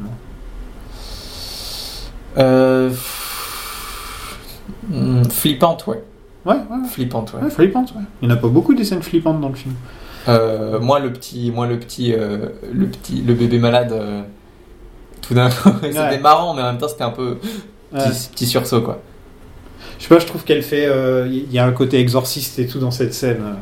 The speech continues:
Speaker 1: Tu sais, elle est
Speaker 2: Mm.
Speaker 1: complètement possédée dans un coin et lui, il tire sur le truc et c'est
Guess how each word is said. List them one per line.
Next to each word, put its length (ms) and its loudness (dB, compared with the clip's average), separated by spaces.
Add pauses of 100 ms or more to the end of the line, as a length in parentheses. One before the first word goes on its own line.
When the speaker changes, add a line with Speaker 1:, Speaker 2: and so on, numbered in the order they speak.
Speaker 1:
Tu 60 -14
sais, 80 -4
elle 160 0
est 40 0
Speaker 2:
Mm. 40 0
Speaker 1:
complètement 360 4
possédée 440 4
dans 240 6
un 120 6
coin 280 2
et 80 2
lui, 200 2
il 80 0
tire 280 -2
sur 160 2
le 60 -4
truc 340 -2
et 20 -2
c'est 240 -2